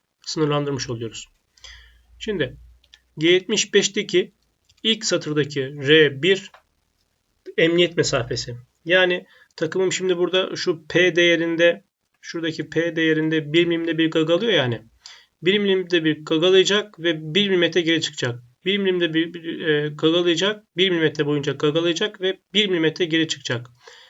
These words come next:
Yani ne kadar gagalaması gerektiğini şuradaki P'den alıyor. Ne kadar geri çıkması ge-, gagalamadan sonra ne kadar, e,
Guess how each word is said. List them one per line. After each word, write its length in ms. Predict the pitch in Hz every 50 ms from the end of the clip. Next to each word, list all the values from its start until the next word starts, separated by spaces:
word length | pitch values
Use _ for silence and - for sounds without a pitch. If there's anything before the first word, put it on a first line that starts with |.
| _ _ _ -
Yani 400 | 175 175 180 170 170 170 170 - _ _ _ _ _ _ _ 147
ne 120 | 151 151
kadar 220 | 151 190 202 208
gagalaması 600 | 196 - 175 175 175 185 185 185 185 180 - 190 185
gerektiğini 800 | 170 175 170 170 165 160 - - 165 156 151 151 135 127 123 - -
şuradaki 520 | - - - - 156 156 156 156 160 160 156
P'den 340 | - 143 143 143 151 175 196
alıyor. 400 | 196 190 185 185 185 185 208 - _ _ _ _ _ _ _ _ _ _ _ _ _ _ _ _ _ _ _ _ _ _ _ _ _ _ _ _ _ _ _ _ _ _ _ _ _ _ _ _ _ -
Ne 120 | 165 185 180
kadar 240 | 196 190 202 190 185
geri 260 | 160 160 170 185 185
çıkması 400 | - - - 170 156 147 - 151
ge-, 180 | 143 151 147
gagalamadan 540 | - 165 151 147 156 160 160 160 170 196 196
sonra 320 | - - - 160 143 131 123
ne 220 | 123 139 175 170
kadar, 280 | - 185 160 160 151 139 143 147 - _ - - 151
e, 240 | 156 143 139 139